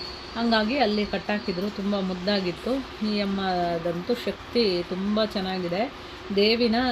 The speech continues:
ಎರಡು ಕಣ್ಣು ಸಾಕಾಗಲ್ಲ ನೋಡೋಕ್ಕೆ. ತುಂಬ ಚೆನ್ನಾಗಿ ಅಲಂಕಾರ ಮಾಡ್ತಾರೆ. ದಿನ ಒಂದೊಂದು ಅಲಂಕಾರ ತುಂಬಾ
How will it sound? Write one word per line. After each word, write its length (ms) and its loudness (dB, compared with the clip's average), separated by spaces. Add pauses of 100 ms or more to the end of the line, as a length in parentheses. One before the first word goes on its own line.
(120)
ಎರಡು 320 0
ಕಣ್ಣು 240 2
ಸಾಕಾಗಲ್ಲ 640 0
ನೋಡೋಕ್ಕೆ. 680 -2 (160)
ತುಂಬ 320 2
ಚೆನ್ನಾಗಿ 460 0
ಅಲಂಕಾರ 540 2
ಮಾಡ್ತಾರೆ. 580 -2
ದಿನ 160 -2 (280)
ಒಂದೊಂದು 320 -2
ಅಲಂಕಾರ 500 0 (600)
ತುಂಬಾ 300 4